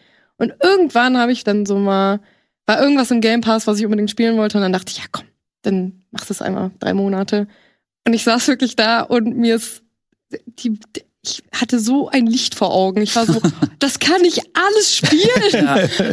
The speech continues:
Speaker 1: So, und ich war total überfordert. Ich hab mir zwanzig Spiele runtergeladen, hab bis heute noch nicht alle davon gespielt. Die Hälfte ist schon wieder deinstalliert, weil Neues reinkam. Ähm, und ich find's halt mega gut, weil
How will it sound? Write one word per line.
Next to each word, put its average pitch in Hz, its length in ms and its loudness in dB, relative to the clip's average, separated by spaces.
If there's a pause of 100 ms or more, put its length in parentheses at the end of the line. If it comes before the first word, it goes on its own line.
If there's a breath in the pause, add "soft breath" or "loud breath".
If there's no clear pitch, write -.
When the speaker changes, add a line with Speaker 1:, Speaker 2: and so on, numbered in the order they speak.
Speaker 1:
So, 302 80 2
und 311 80 4
ich 339 80 4
war 330 120 2
total 370 520 0
überfordert. 349 600 2
Ich 320 120 0
hab 320 80 0
mir 330 120 2
zwanzig 349 360 2
Spiele 339 260 2
runtergeladen, 294 680 2
hab 262 120 0
bis 254 120 0
heute 302 260 4
noch 226 120 2
nicht 226 140 0
alle 220 160 0
davon 233 260 0
gespielt. 226 260 0
Die 247 60 4
Hälfte 254 200 0
ist - 40 0
schon 240 120 0
wieder 240 180 2
deinstalliert, 214 580 0
weil 220 220 2
Neues 226 340 0
reinkam. 233 500 0 (480 loud breath)
Ähm, 233 540 0 (720)
und 233 280 2
ich 233 120 -4
find's 233 600 -2
halt 220 320 0
mega 240 460 2
gut, 247 460 0
weil 220 440 0